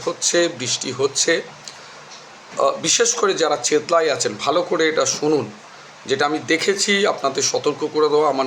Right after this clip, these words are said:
মনে হয় বা প্রয়োজন। ইলেকট্রিক পোস্টে কেউ হাত দেবেন না। আমাদের কলকাতা কর্পোরেশনের যে ল্যাম্প পোস্ট আছে, সেই ল্যাম্প পোস্টে, আহ, একটু মাথায় রাখবেন, সতর্ক থাকবেন, কেউ হাত দেবেন না।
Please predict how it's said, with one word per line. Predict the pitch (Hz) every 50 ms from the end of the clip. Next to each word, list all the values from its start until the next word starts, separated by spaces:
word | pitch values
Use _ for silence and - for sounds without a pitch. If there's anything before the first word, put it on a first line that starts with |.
| 123 117 127
মনে | 147 175 196
হয় | 160 170 185 180 165 156 160 - - - - - - - - - -
বা | - 127
প্রয়োজন। | 117 - - 147 143 131 117 127 - 214 226 - - - - - - - - - - -
ইলেকট্রিক | 160 202 226 240 233 - - - 233 226 220 - - -
পোস্টে | - 180 185 185 190 - - - 190 190 190
কেউ | 190 190 156 160 160 160 160
হাত | 139 - - - 131 131 131 131 - -
দেবেন | 123 117 120 120 113
না। | 113 113 127 127
আমাদের | 120 110 - - 123 139 147 143 160 160 160 156 165 - - - - - - - -
কলকাতা | - 160 165 - 185 185 185
কর্পোরেশনের | 185 185 165 - - - 175 180 170 - - 185 180 180 180 175 -
যে | - 151
ল্যাম্প | 135 127 135 147 165 175 175 - -
পোস্ট | 226 233 226 - - -
আছে, | 170 147 - - - - - - - - - - - - - - -
সেই | - - - 185 196 220 214
ল্যাম্প | 196 170 160 165 165 160 -
পোস্টে, | - 185 190 190 - - 196 190 190 190 220 - - - - - - - - - - -
আহ, | - 160 147 156 - - - -
একটু | 143 - - 170
মাথায় | 175 185 180 185 202 233 226
রাখবেন, | 214 208 202 208 196 202 214 214 226 233 233
সতর্ক | - - - - - - - 226 214 220 214
থাকবেন, | 214 196 185 170 170 190 196 190 - -
কেউ | - 190 196 208 185
হাত | - - 151 151 160 160 160 - -
দেবেন | 139 135 135 143 135
না। | 135 127 127 127 127 113 - - - -